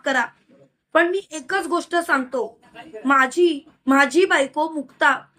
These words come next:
ही कधीच खोटं बोलत नाही आणि कधीच ती खोटं बोलणार नाही. त्यामुळे तिच्याशी बोलताना तू नीट विचार करत जा." खरं सांगायचं तर अनुजा,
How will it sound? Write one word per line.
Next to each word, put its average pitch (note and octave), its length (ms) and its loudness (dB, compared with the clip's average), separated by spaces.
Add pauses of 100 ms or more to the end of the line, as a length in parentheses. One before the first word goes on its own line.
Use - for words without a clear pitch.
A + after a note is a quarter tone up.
(160)
ही D#4+ 200 6
कधीच D#4+ 380 0
खोटं D4 360 0
बोलत D4 380 -2
नाही C#4 200 -6 (120)
आणि F4 260 -8
कधीच D#4 400 -2
ती F#4+ 200 -4
खोटं C#4+ 380 -2
बोलणार C#4 400 0
नाही. B3+ 400 -4 (560)
त्यामुळे D4 380 0
तिच्याशी C#4+ 540 -6
बोलताना B3+ 680 -2 (360)
तू F4+ 160 8
नीट E4+ 220 2
विचार D4 360 2
करत C4+ 280 0 (100)
जा." A#3+ 120 0 (680)
खरं D4 240 4
सांगायचं F4 500 2
तर B3+ 400 0 (120)
अनुजा, E4+ 500 0